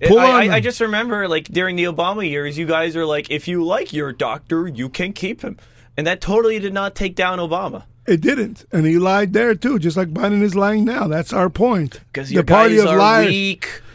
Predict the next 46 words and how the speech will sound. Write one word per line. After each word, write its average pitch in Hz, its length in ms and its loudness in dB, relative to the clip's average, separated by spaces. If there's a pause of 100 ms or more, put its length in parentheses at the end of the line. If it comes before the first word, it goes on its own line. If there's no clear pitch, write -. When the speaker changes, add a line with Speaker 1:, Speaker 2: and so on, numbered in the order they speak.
(180)
Speaker 2:
Liars 247 460 6
Speaker 1:
You're 269 100 4
Speaker 2:
and 254 100 2
Speaker 1:
weak - 20 0
Speaker 2:
thieves. 240 340 4
Speaker 1:
intellectually. 226 680 -2
You're 202 300 -4
intellectually 226 880 -4
weak. 208 300 -6 (400)
You 180 420 -2
lack 202 480 0
the 180 180 -4
intellectual 165 640 -2
rigor, 214 320 -2 (260)
and 165 120 0
then 165 180 -2
you 170 240 0
lack 185 340 -2
the 156 100 -2
rhetoric 170 640 -2 (100)
to 175 80 -2
get 170 280 -2
people 160 320 -2
over. 143 320 -2 (280)
Speaker 2:
That's, 196 520 0
uh, 175 440 0 (280)
yeah, 180 200 2
Speaker 1:
And 175 80 -6
you 175 120 0
Speaker 2:
I - 20 -2
Speaker 1:
lack 208 260 0
a 185 60 -2
sexy 208 540 -2
worldview 165 480 -2
to 160 80 -4
bring 170 340 -2
people." 156 280 -2
Speaker 2:
And 202 500 2
we 185 240 0
don't 190 240 0
wanna 180 220 0
give 175 140 0
the 170 80 -2
money 165 220 0
away. 143 380 -4
Yes, 147 320 -8